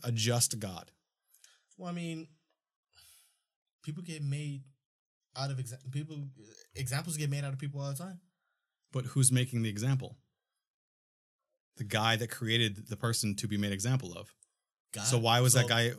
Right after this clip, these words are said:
Speaker 1: why was that guy even made if he's
Speaker 2: So
Speaker 1: Hmm.
Speaker 2: God's making an example out of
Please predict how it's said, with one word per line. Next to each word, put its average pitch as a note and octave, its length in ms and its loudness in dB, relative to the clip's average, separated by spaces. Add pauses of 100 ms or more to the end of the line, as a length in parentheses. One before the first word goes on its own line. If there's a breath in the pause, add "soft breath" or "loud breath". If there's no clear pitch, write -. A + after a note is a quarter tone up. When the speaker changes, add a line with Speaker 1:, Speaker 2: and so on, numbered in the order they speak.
Speaker 1:
why A#2+ 160 -2
was B2 100 4
that B2 100 2
guy A2+ 140 2
even G#2+ 240 0
made A#2+ 320 4
if G#2+ 140 -6
he's A2+ 260 0 (280)
Speaker 2:
So - 160 0
Speaker 1:
Hmm. A#2 120 2 (200)
Speaker 2:
God's C3+ 360 2
making C3+ 280 0
an B2+ 60 -2
example A#2 560 -8
out A#2+ 140 -6
of A#2+ 100 -8